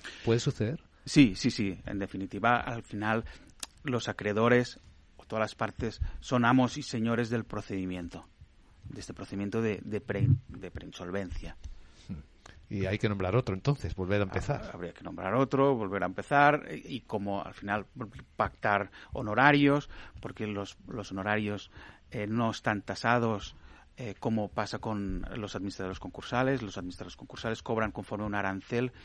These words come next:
Speaker 2: eh, perfectamente regulado, y el experto en reestructuraciones,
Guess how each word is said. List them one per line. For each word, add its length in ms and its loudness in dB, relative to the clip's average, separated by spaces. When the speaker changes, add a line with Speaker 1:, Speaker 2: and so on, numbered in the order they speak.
Speaker 2:
eh, 480 -10
perfectamente 540 0
regulado, 540 4
y 160 6
el 60 8
experto 400 2
en 80 4
reestructuraciones, 1000 4